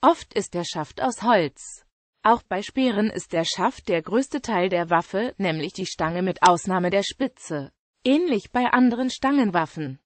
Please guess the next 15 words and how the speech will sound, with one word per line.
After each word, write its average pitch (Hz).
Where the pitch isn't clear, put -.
Daneben 226
gibt 233
es -
Waffen 220
mit 175
kurzem 226
Schaft, -
zum 202
Beispiel 208
historisch 233
die 247
Streitaxt 202
und 202
den 170
Morgenstern. 160